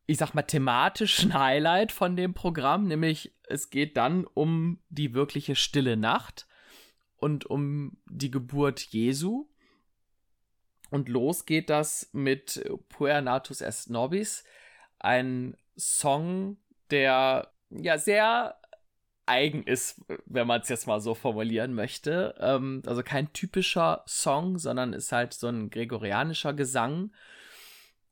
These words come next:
und ist irgendwie auch in der Liturgie, äh,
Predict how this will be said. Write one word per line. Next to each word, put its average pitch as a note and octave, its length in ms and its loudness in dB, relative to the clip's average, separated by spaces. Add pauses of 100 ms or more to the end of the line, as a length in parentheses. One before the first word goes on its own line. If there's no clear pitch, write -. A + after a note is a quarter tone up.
(140)
und C3+ 680 -4 (560)
ist - 400 -4
irgendwie C3 380 -2
auch - 180 0
in B2+ 200 -6
der B2+ 140 -2
Liturgie, B2 840 -6
äh, - 40 -10